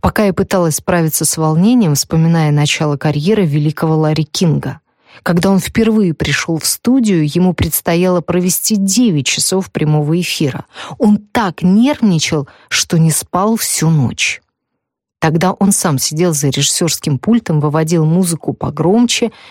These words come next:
потом потише, используя её как музыкальную подложку, и должен был начать говорить.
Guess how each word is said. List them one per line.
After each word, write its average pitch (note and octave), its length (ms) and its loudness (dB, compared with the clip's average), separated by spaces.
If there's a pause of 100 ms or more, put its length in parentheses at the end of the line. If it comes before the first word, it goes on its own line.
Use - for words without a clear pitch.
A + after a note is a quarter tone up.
(200)
потом B2 300 -4
потише, - 800 0 (280)
используя F3 580 0
её D#3+ 220 2
как D#3 200 -4
музыкальную D#3 600 2
подложку, E3 680 0
и E3+ 120 -4
должен G#3 460 2
был F#3+ 180 2
начать E3 480 0
говорить. D#3+ 640 -2